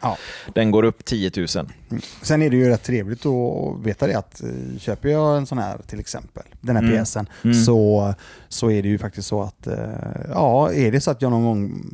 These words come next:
Speaker 1: vill
Speaker 2: Behöver
Speaker 1: sälja den
Speaker 2: degen,
Speaker 1: här,
Speaker 2: ja.
Speaker 1: behöver det, så
Speaker 2: Mm.
Speaker 1: vet jag det att, ja, jag kommer ju förmodligen aldrig få, få tillbaka mina pengar.
Speaker 2: Precis, som
Speaker 1: Ja.
Speaker 2: det ser ut nu, ja.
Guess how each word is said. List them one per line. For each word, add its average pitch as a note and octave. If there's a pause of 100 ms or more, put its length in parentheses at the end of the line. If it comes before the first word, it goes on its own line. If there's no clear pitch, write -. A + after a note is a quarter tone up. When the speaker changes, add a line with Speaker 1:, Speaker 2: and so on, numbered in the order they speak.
(480)
Speaker 1:
vill G#2+
Speaker 2:
Behöver C3+ (100)
Speaker 1:
sälja C#3
den F#3
Speaker 2:
degen, B2
Speaker 1:
här, F#2+
Speaker 2:
ja. C3
Speaker 1:
behöver C3+
det, C#3
så -
Speaker 2:
Mm. A#2+
Speaker 1:
vet G2+
jag A2+
det G#2
att, G2
ja, D3
jag B2
kommer A#2
ju A2
förmodligen G#2+
aldrig G#2
få, G2
få -
tillbaka G2
mina G2
pengar. G#2+ (600)
Speaker 2:
Precis, B2
som C#3
Speaker 1:
Ja. C3+
Speaker 2:
det B2
ser A#2
ut G#2+
nu, G#2+
ja. A2+